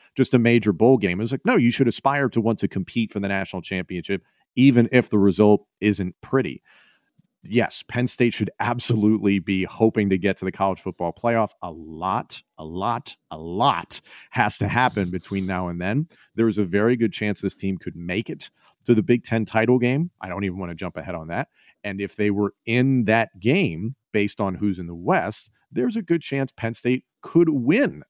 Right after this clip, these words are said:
a Big Ten title game. However, so much has to happen. I would love to see Penn State in the college football playoff. Even if the result was demoralizing, it's worth it, because at least you're getting to where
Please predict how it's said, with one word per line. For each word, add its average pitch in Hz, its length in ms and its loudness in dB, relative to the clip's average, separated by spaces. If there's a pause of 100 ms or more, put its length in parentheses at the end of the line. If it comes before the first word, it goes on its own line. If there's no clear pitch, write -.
(160)
a 113 80 2
Big 104 300 0
Ten 104 280 -6
title 95 380 -4
game. 92 420 -4 (400)
However, 117 640 0 (560)
so 127 800 2
much 113 380 2
has 101 260 -2
to 92 80 -6
happen. 87 500 -6 (280)
I 113 140 2
would 117 160 2
love 110 320 2
to 104 80 0
see 98 240 -2
Penn 92 220 -10
State 85 420 -4
in 92 100 -8
the 87 80 -10
college 90 300 -4
football 85 320 -6
playoff. 85 420 -8
Even 202 280 2
if 180 100 2
the 160 100 2
result 135 460 4 (420)
was 107 360 2
demoralizing, 170 840 2 (540)
it's 123 200 -2
worth 127 320 2
it, - 160 -4
because 104 360 0
at 110 100 -2
least 123 300 0
you're 120 100 4
getting 117 300 2
to - 140 -6
where 95 440 0